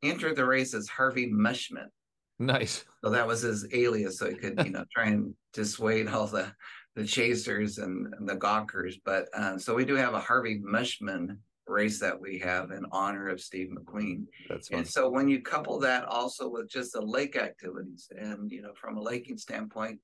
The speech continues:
Speaker 1: we're one of the few lakes in Southern California that have a high speed zone.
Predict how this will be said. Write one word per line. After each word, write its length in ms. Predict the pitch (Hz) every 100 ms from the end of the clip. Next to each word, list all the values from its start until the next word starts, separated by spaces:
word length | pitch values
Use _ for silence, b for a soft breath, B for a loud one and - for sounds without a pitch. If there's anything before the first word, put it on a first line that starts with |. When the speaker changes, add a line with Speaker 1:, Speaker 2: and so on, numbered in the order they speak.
| B B B B _ 117
Speaker 1:
we're 160 | 127
one 200 | 127 131
of 100 | 123
the 120 | 117
few 280 | 107 127 131
lakes 360 | 117 117 107 -
in 120 | 110
Southern 340 | 104 110 113 107
California 480 | 101 104 117 104
that 260 | 101 - 95
have 160 | 104 95
a 80 |
high 240 | - 107 110
speed 460 | 107 - 135 139
zone. 280 | 95 90 67